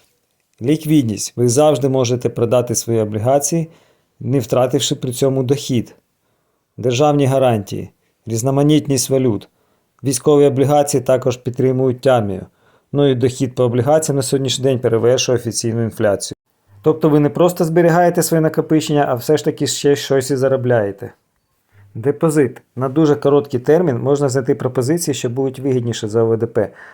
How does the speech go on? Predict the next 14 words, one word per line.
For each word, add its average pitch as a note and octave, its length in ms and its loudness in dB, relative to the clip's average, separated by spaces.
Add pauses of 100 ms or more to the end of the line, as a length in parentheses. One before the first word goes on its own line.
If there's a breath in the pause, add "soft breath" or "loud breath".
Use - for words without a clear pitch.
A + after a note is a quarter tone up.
(120 loud breath)
але C3 200 0
в B2 60 -2
загальному B2 580 -2 (280 soft breath)
прибутковість B2+ 840 0
менша, D3 520 0 (240 loud breath)
а - 80 -6
двадцять B2 360 -2
три B2+ 120 0
відсотки B2 460 -2
податків D3 560 -2 (580 soft breath)
роблять C3 400 0
вашу B2+ 280 0
реальну B2+ 320 0
дохідність F3 640 -2